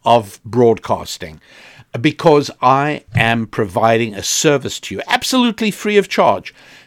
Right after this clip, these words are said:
This is a service that is going to equip you to be able to spot the cow manure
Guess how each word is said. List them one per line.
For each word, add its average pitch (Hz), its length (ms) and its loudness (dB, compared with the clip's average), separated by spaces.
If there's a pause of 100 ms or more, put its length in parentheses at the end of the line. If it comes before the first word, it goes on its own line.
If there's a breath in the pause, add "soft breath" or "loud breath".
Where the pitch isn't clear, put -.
This 139 220 -6
is 202 180 -4
a 185 60 -8
service 104 680 -2 (300 soft breath)
that 135 120 2
is 120 120 -4
going 131 260 2
to - 200 -8
equip - 640 -4
you 104 380 -2 (400 soft breath)
to 139 100 -4
be 131 200 -4
able 165 200 0
to 127 80 0
spot - 920 -4 (480)
the 123 80 -4
cow 139 280 2
manure 107 460 -2